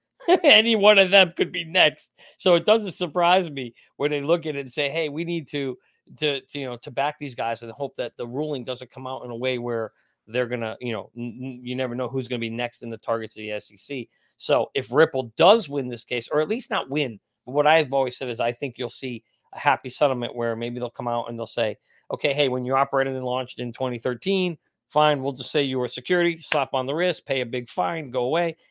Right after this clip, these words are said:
And then maybe they'll give that Ripple the right and say, "Hey, as you're operating today, you're not a security." You know, maybe they'll, they'll have to capitulate, or so they're gonna have to be a settlement. As they go in the middle,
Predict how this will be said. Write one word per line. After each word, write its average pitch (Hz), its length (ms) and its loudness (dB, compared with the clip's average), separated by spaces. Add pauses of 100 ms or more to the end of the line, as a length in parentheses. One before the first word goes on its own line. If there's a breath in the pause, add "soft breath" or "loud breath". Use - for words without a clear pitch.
(120)
And 143 120 -4
then 143 280 -2
maybe 139 240 -4
they'll 131 120 -4
give 131 200 -4
that 135 200 -4
Ripple 127 460 -2 (240)
the 123 80 -6
right 123 240 0
and 120 100 -14
say, 127 240 -4
"Hey, 135 360 -4 (480)
as 143 220 2
you're 139 120 2
operating 139 340 0
today, 135 220 -6
you're 127 140 -4
not 135 220 -2
a 127 40 -4
security." 123 460 -6
You 123 80 -6
know, 117 120 -2
maybe 143 280 -4
they'll, 139 220 0 (280 soft breath)
they'll 151 100 4
have 185 240 4
to 185 60 -6
capitulate, 160 540 -2
or 131 40 -2
so - 160 -14
they're 160 80 -4
gonna 226 160 0
have 247 120 -4
to 185 60 -8
be 170 100 -8
a - 20 -8
settlement. 131 340 -2
As 131 160 -4
they 143 120 -2
go 202 200 0
in 208 80 -2
the 165 60 -6
middle, 151 360 -2